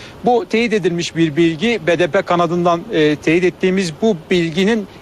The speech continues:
içeriği konusunda şu ana kadar herhangi bir bilgi yok. Çünkü, e, yapılan görüşmede neler konuşuldu, hangi mesajlar verildi, bu detaylar, e, henüz yok. E, bilgi dediğim gibi, e, teyit edilmiş bir bilgi. Yine, e,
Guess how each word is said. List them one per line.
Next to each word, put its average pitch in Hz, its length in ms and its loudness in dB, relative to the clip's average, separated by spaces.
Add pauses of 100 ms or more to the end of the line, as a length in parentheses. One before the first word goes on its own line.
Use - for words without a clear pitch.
içeriği 220 400 0
konusunda 233 680 0 (180)
şu 247 160 0
ana 185 120 0
kadar 175 240 0
herhangi 190 360 0
bir 170 60 -8
bilgi 175 220 0
yok. 190 200 2
Çünkü, 185 540 0
e, 160 300 4 (300)
yapılan 202 360 0
görüşmede 185 640 0
neler 185 240 2
konuşuldu, 175 680 0
hangi 220 240 0
mesajlar 190 580 2
verildi, 170 420 0 (480)
bu 254 140 0
detaylar, 214 480 2 (120)
e, 185 180 0
henüz 208 300 -2
yok. 208 300 0
E, 185 260 2
bilgi 202 460 -2
dediğim 196 360 0
gibi, 175 300 0 (360)
e, 180 400 2
teyit 208 220 0
edilmiş 165 440 -4
bir 170 200 -4
bilgi. 156 320 0
Yine, 202 520 0
e, 175 360 0